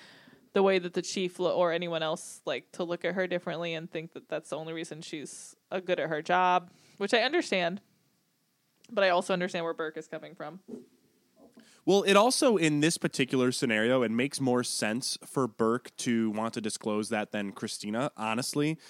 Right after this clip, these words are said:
Speaker 2: In, and this is just my perspective. Burke is higher up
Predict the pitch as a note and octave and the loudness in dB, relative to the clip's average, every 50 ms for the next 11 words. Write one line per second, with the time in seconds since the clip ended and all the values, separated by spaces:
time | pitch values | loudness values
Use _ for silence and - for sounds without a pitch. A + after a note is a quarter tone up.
0 | - - - - - _ - B2 B2 A#2+ A#2 A2+ A2+ A2 G#2+ G#2+ - - C3+ C3 | -20 -20 -20 -20 -20 _ -2 0 2 2 2 2 0 0 -2 -4 -2 -2 0 0
1 | C3+ D3+ D3+ - D3 C3 A#2 A2 G#2+ G#2 - - G#2 - - - G#2 G2 - - | 2 0 0 -2 -4 -4 -4 -2 -4 -4 -2 -4 -8 -6 -4 -4 -4 -4 -4 -6
2 | F#2+ E2+ - - A2+ A#2 A#2 D#3+ F#3 G3 - F3+ - - - - E3 D3 C#3 A#2+ | -8 -8 -8 -14 -14 0 2 4 4 4 4 0 0 0 -4 -2 0 2 2 4
3 | A2+ A#2 A#2+ A2+ - | 4 4 4 2 0